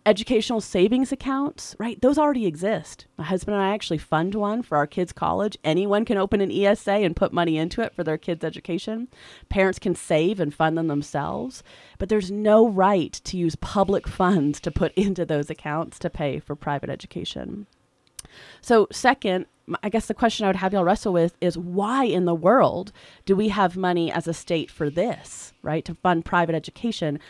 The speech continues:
when we won't fully fund public ed.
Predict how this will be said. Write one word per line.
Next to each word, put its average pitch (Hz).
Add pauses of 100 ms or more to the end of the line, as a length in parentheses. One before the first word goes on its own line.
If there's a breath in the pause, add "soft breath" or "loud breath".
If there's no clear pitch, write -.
(120 loud breath)
when 175
we 175
won't 170
fully 160
fund 143
public -
ed. -